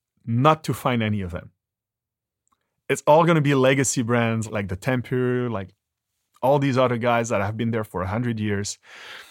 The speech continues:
And we capitalize on that because we have such a strong presence. If we combine in Canada the top largest five brand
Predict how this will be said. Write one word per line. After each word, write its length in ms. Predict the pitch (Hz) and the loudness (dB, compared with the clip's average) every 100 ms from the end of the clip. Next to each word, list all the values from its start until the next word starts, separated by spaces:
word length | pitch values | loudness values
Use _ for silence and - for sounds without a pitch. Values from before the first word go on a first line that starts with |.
| _ _ - | _ _ 0
And 180 | 139 147 | 2 4
we 80 | 156 | 2
capitalize 640 | 143 123 120 104 98 90 | 0 -2 -2 -2 -4 -6
on 100 | 98 | -10
that 280 | - 107 _ _ _ 117 | -12 -16 _ _ _ -6
because 400 | 110 135 160 165 | -4 0 2 2
we 120 | 151 | 2
have 180 | 131 135 | 2 0
such 320 | - 139 - | 0 -4 -4
a 20 | 123 | -8
strong 300 | - 120 113 | -4 -4 -2
presence. 560 | 139 127 113 101 - - - - - - _ _ _ _ _ _ - | 0 0 0 -4 -6 -14 -20 -20 -20 -20 _ _ _ _ _ _ 0
If 180 | 151 - | 0 4
we 100 | 220 | 0
combine 480 | - 233 208 196 190 | 4 4 6 6 4
in 120 | 160 | 2
Canada 500 | - 165 160 120 110 | 0 2 2 2 2
the 80 | 107 | 0
top 400 | - 165 151 _ | 0 0 0 _
largest 640 | 123 123 135 180 160 160 - | -2 4 6 6 4 -2 0
five 320 | 156 156 135 | 2 4 2
brand 560 | 120 131 120 73 113 | -2 0 0 -4 -10